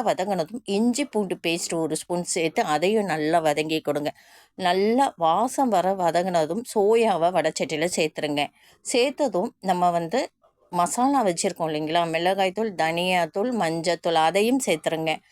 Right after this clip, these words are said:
கரம் மசாலா இருந்தாலும் அரை ஸ்பூன் சேர்த்துக்கலாம், தப்பு கிடையாது. அதை விருப்பப்பட்டவங்க சேர்த்துக்கலாம், இல்லைன்னா ஸ்கிப் பண்ணிடுங்க. எல்லாத்தையும் நல்லா வதக்கி கொடுங்க. வதங்கி ஓரளவு பச்சை வாடை போகிற ஸ்டேஜில் வந்து நம்ம எடுத்து வச்ச தேங்காய் பால்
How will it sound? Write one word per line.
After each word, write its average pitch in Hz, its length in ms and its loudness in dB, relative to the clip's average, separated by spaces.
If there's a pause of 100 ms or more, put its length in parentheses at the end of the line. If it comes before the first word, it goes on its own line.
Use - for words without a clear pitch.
(360)
கரம் 233 300 4
மசாலா 262 380 2 (180)
இருந்தாலும் 180 540 0 (120)
அரை 165 200 2
ஸ்பூன் 202 340 -2
சேர்த்துக்கலாம், 160 580 -2 (120)
தப்பு 165 260 -4
கிடையாது. 156 400 0 (500)
அதை 175 240 2
விருப்பப்பட்டவங்க 196 760 -2
சேர்த்துக்கலாம், 156 560 -2
இல்லைன்னா 180 340 0
ஸ்கிப் - 300 -8
பண்ணிடுங்க. 156 420 -2 (260)
எல்லாத்தையும் 180 480 0
நல்லா 165 320 0
வதக்கி 156 420 -2
கொடுங்க. 151 280 -2 (500)
வதங்கி 226 500 2 (220)
ஓரளவு 170 340 2 (140)
பச்சை 240 400 0
வாடை 202 240 2 (100)
போகிற 190 400 0
ஸ்டேஜில் 190 600 0
வந்து 160 220 0
நம்ம 165 180 0 (100)
எடுத்து 220 320 -4
வச்ச 214 280 -2 (120)
தேங்காய் 175 400 0
பால் 160 180 -2